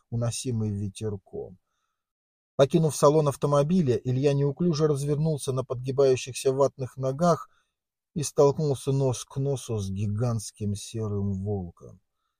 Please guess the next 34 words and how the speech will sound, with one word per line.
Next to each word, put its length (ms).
Запах 400
мокрой 360
собачьей 520
шерсти 400
ударил 420
в 100
лицо, 320
вызывая 360
отвращение 800
и 20
тошноту. 880
Из 140
приоткрытой 640
пасти 320
с 80
клыками 480
в 80
четыре 400
пальца 400
длиной 460
стекала 420
густая 480
темная 720
кровь. 440
На 100
холке, 400
возвышающейся 720
над 180
Ильей 360
на 260
голову, 460
вздыбилась 640
серая 500
шерсть, 560